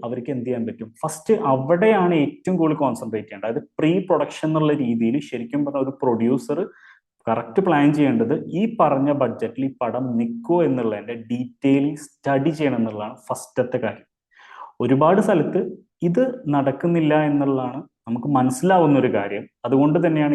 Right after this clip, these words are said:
ഇത്ര ബഡ്ജറ്റിൽ തുടങ്ങി ഇപ്പോഴും നിന്നിട്ടില്ല. ഇതൊരിക്കലും, അപ്പൊ എന്താ ഉണ്ടാവുക, പ്രൊഡ്യൂസർക്ക് ഒരിക്കലും ബാക്ക് ഓഫ് ചെയ്യാൻ പറ്റില്ല. കാരണം already ഇത്രയും ചെലവാക്കി, ഇനി അത് മുന്നോട്ട് പോയിട്ട് ഈ ഒരു മൂവി കംപ്ലീറ്റ് ചെയ്തിട്ട് അതിന്റെ റവന്യൂ വന്നു തുടങ്ങിയാൽ മാത്രമേ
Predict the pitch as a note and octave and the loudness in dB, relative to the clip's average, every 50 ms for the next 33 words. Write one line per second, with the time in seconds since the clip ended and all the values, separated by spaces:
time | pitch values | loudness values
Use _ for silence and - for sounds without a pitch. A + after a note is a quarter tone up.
0 | C3+ - - - _ - D#3+ E3+ F3 - - C3+ C3+ B2+ A#2+ - B2 A#2+ - C3 | 0 -2 -4 -8 _ -2 0 0 0 -2 -4 -2 -2 -2 -2 -4 -6 -4 -2 -2
1 | C3+ C3 C3+ B2 A#2 A#2 A#2 A#2 A#2 A#2 - - C3+ C#3 C#3+ C#3+ C#3 B2 A#2 A#2 | 0 2 0 0 0 0 -2 -4 -8 -10 -8 -4 -4 -2 -2 -2 -2 -2 -2 -2
2 | A#2 A#2 C3 B2+ A2 G#2 G#2+ G#2+ G#2+ - - - _ _ _ - - _ _ C3 | -2 -2 -4 -8 -6 -6 -6 -6 -6 -8 -12 -20 _ _ _ -20 -20 _ _ -2
3 | B2+ C#3+ C#3+ C#3 C#3+ C#3 C3 C3 C3 C3 C3 - E3 D#3+ D3+ D3+ D#3 D#3 D3 C#3 | 2 2 2 2 2 0 -2 -2 -2 -4 -2 -2 -2 -2 0 -2 -2 -2 -2 -2
4 | C3+ C#3 C#3+ D3 C#3+ - _ - B2 A2 A#2 A#2 A#2 B2 B2+ B2 D3+ D3+ C#3 C#3 | -2 -4 -6 -8 -10 -14 _ -10 -8 -6 -4 -4 -4 -4 -4 -2 -2 -2 -2 -2
5 | - C#3 C#3+ D#3 D#3 B2+ - A#2 A2+ G#2+ G#2+ - - B2+ B2 - - E3 D#3 D3+ | -2 -4 -4 -4 -4 -4 -2 -2 -2 -2 -4 -4 -2 -2 -2 0 0 0 0 0
6 | D3 C#3+ C#3+ - - A2 G2+ F#2+ - _ - A#2 G#2+ A2 A2+ A#2+ C3 - - _ | 0 -2 -4 -8 -8 -10 -10 -10 -10 _ -6 -6 -4 -4 -4 -4 -4 -6 -8 _
7 | - A2+ A2 A2 A2+ A2+ B2 C3 D#3 D#3+ D#3 - C#3+ D3+ D#3 D#3 - E3 C#3 B2 | -10 -6 -4 -4 -2 0 2 2 2 2 0 0 0 0 0 0 0 -2 0 0
8 | B2 B2+ C#3+ C3+ A#2 - - - A2+ A2 - _ _ _ _ _ _ _ - A#2+ | 0 0 2 0 0 -2 -6 -14 -16 -16 -18 _ _ _ _ _ _ _ -2 2
9 | C3 C3+ C#3 D#3 D#3 C#3+ C3+ C3 B2+ C3 C3 D#3 D3+ D#3 C#3+ C#3+ C#3 D#3 D3+ - | 2 4 4 4 4 4 4 4 2 2 0 0 0 0 0 0 0 -2 -4 -6
10 | - B2+ B2+ B2+ C3 C3+ D3 D#3 D#3+ D#3+ D#3 - - C3+ C3 B2+ B2+ C3+ D3 C#3+ | -6 -6 -4 -2 0 0 0 0 -2 -2 -4 -6 -4 -4 -2 -2 0 -2 -2 -2
11 | D3+ C3 B2+ A#2+ B2+ B2+ B2 B2 D3+ C#3+ - D3 C#3 B2+ B2 B2+ B2 - - D#3 | -2 -4 -4 -2 -4 -4 -4 -4 -6 -8 -6 -6 -6 -6 -6 -6 -8 -8 -6 -6
12 | C3 A#2 A#2 A#2 C#3+ C#3+ C#3+ C3+ - B2+ B2+ C#3 D3 D3 C#3+ C3+ C3+ D3 D3 D3 | -4 -4 -2 -2 0 0 0 -2 -2 -2 -2 -2 0 0 0 0 0 0 -2 -2
13 | C#3 D3 D3+ D3+ D3+ C#3 B2 B2 - - C#3+ D3 D#3 | -2 -2 -2 -2 -4 -4 -6 -6 -6 -6 -6 -4 -4